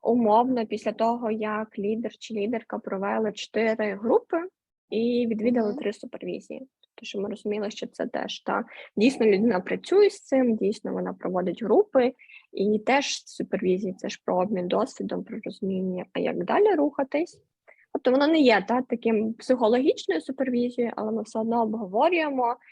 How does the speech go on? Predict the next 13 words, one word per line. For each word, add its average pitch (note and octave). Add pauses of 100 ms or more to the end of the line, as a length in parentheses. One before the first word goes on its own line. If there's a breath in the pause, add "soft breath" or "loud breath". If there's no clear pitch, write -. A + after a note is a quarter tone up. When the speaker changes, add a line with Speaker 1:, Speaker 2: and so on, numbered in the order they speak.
(140 soft breath)
Speaker 1:
є G#3
якісь G#3+
запитання, A#3+
щось -
підкоригувати. A#3+ (500 loud breath)
Умовно G#3
теж G3
та A3+
людина A3
може A3
думати, G#3
ну, G3+
там, G3+